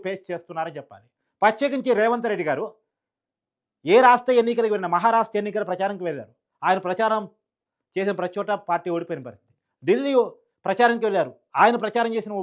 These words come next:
ప్రతి చోట పార్టీ ఓడిపోయిన పరిస్థితి. ఈ పరిస్థితుల్లో రేవంత్ రెడ్డి గారి క్రేజ్ పడిపోతుంది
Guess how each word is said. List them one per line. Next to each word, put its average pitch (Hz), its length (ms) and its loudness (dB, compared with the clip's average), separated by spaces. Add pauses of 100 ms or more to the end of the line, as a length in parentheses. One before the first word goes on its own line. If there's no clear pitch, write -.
(160)
ప్రతి 175 200 -4
చోట 214 140 -6
పార్టీ 190 320 -4
ఓడిపోయిన 185 340 -4
పరిస్థితి. 135 340 -14 (880)
ఈ 208 200 0
పరిస్థితుల్లో 233 640 -2 (180)
రేవంత్ 202 440 0
రెడ్డి 190 200 -4
గారి 185 140 -2
క్రేజ్ 226 360 2
పడిపోతుంది 180 640 -4